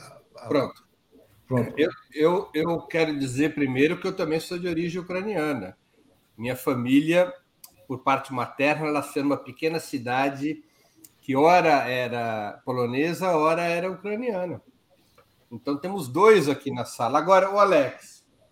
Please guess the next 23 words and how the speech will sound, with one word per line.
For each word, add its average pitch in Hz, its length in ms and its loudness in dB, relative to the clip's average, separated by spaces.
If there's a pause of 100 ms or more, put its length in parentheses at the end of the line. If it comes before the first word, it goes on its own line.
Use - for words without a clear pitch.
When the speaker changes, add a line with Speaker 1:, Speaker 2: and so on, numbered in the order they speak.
(100)
Speaker 2:
a 123 80 -10
gente 180 360 -8
tem 220 180 -4
que - 60 -20
tomar 240 200 2
cuidado 196 520 4
com 226 60 0
a 220 40 4
informação. 220 880 -2
O - 100 -14
que - 180 -2
o 294 80 0
Putin 190 460 -6
tá 143 120 -2
fazendo, 110 800 -4 (220)
até 113 280 -6
o 147 80 -6
presente 120 460 -10
momento, 127 580 -8 (540)
ao 101 200 -8
menos, 127 520 -2 (480)
é 139 100 2
bombardear 196 1000 4